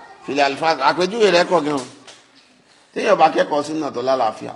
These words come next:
irú rẹ̀ ni àwọn èèyàn fi ń sàwọn èèyàn nù. Bọ̀ orí tiẹ̀ náà ó ti ṣí sí nǹkan já ń sọ. Orí rẹ̀ ó ti là sí pé yes, yes.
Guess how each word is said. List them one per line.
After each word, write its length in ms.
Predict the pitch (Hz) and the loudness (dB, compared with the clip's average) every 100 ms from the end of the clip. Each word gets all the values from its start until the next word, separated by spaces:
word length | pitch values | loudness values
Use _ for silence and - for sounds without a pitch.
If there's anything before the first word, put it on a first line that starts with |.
| - | -4
irú 300 | 170 185 170 | -4 -2 0
rẹ̀ 140 | 139 139 | 0 0
ni 60 | |
àwọn 160 | 139 151 | -2 -2
èèyàn 120 | 139 | -4
fi 60 | 156 | -4
ń 40 | 160 | -4
sàwọn 260 | 151 113 | -4 -4
èèyàn 220 | 104 104 113 | -4 -4 -6
nù. 80 | 107 - - - - - - - - | -8 -16 -20 -20 -20 -20 -20 -20 0
Bọ̀ 120 | 170 196 | 4 8
orí 160 | 254 254 | 6 6
tiẹ̀ 180 | 247 226 | 4 6
náà 100 | 269 | 6
ó 40 | |
ti 100 | 220 202 | 4 -2
ṣí 200 | - 214 | -10 -10
sí 140 | 196 | -8
nǹkan 220 | 165 151 | -4 -2
já 100 | 165 165 | -2 -2
ń 40 | |
sọ. 100 | 151 131 123 - - _ _ - | -2 -4 -8 -20 -20 _ _ -8
Orí 140 | 147 | -6
rẹ̀ 100 | 143 | -4
ó 40 | 156 | -4
ti 100 | 135 | -4
là 140 | 110 | -6
sí 80 | 123 | -6
pé 200 | 139 131 | -8 -6
yes, 460 | 120 117 147 180 185 | -2 2 2 0 -2
yes. 420 | 208 226 - - | -8 -6 -8 -14